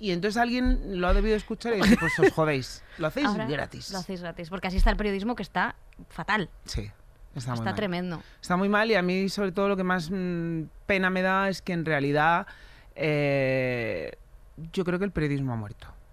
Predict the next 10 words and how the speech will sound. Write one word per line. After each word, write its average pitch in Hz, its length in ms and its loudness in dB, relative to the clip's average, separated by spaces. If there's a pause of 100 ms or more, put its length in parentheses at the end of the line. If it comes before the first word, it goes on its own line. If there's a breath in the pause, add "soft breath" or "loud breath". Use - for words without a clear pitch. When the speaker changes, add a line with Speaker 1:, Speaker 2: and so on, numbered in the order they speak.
(520)
Speaker 1:
O - 40 -20
sea, 170 320 2 (480 soft breath)
me 170 100 0
encanta 202 380 4
que, 196 180 0
que 160 140 2
salgáis 156 800 2 (720)
personas 175 420 4
como 202 160 0
vosotras 160 600 0